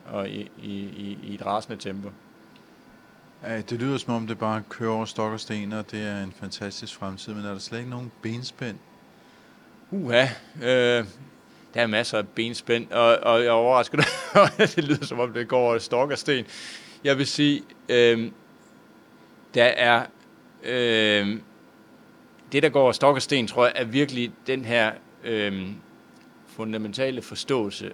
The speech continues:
Speaker 1: og den her fysik, og begynde at få de her ting til at spille i laboratoriet for første gang. Det, der, der, der sker virkelig noget, øh, og, og, og jeg tror, vi er, der er en ut-, utrolig optimisme også fra, fra mit eget laboratorium her, og alle de ting, vi har udviklet igennem årene.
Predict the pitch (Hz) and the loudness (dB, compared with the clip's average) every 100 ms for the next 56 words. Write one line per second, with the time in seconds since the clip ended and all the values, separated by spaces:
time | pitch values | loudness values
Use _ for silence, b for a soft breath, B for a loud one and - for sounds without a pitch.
0 | - 107 127 117 110 - 107 - 127 - | -10 -6 -6 -6 -8 -10 -12 -8 -8 -10
1 | - 107 104 131 123 113 120 117 110 123 | -12 -10 -6 -4 -2 -4 -4 -4 -2 -4
2 | 110 113 - 110 110 117 98 104 101 101 | -4 -6 -4 -6 -6 -8 -6 -2 -2 -4
3 | - 117 101 101 101 - - - 110 98 | -6 -6 -4 -6 -12 -20 -20 -20 -14 -6
4 | 107 - 104 101 - - 123 117 131 131 | -6 -6 -8 -8 -8 -10 -10 -2 0 0
5 | - 139 131 127 123 151 120 - 127 117 | 0 -4 -4 -4 -2 0 0 -2 -6 -6
6 | 107 101 98 104 110 - 98 101 98 98 | -6 -4 -2 -2 -2 -4 -4 -2 -2 -4
7 | - B B B B - 104 - 104 101 | -8 B B B B -4 -4 -2 -6 -6
8 | - 107 101 110 107 101 107 101 101 107 | -8 -4 -4 0 -2 0 -2 0 -2 -4
9 | 110 113 117 107 127 - 135 117 110 - | -4 -6 -10 -10 -10 -6 -2 2 0 -2
10 | 110 123 - 107 107 - - 110 113 104 | -8 -6 -6 -4 -2 -4 -4 -4 -2 -2
11 | 104 107 113 104 107 - 110 107 107 104 | 0 2 2 0 -2 -6 -6 -4 -4 -4
12 | 104 104 110 107 - 107 98 101 98 110 | -4 -6 -6 -8 -10 -10 -8 -6 -6 -6
13 | 110 107 104 101 - 104 107 104 - - | -6 -8 -10 -14 -14 -12 -10 -10 -14 -20
14 | B B B - 110 104 95 | B B B -6 -2 -2 -4